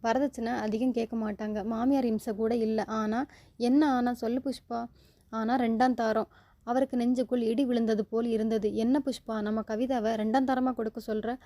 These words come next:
"இல்லக்கா, கவிதாக்கு பார்க்குற வரனெல்லாம் தட்டி போகுது. அவளுக்கும் வயசு ஏறிட்டே போகுது இல்லையா?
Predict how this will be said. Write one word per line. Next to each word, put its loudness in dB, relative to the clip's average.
"இல்லக்கா, 0
கவிதாக்கு -2
பார்க்குற -2
வரனெல்லாம் 2
தட்டி -4
போகுது. 0
அவளுக்கும் -2
வயசு 0
ஏறிட்டே 0
போகுது 0
இல்லையா? 2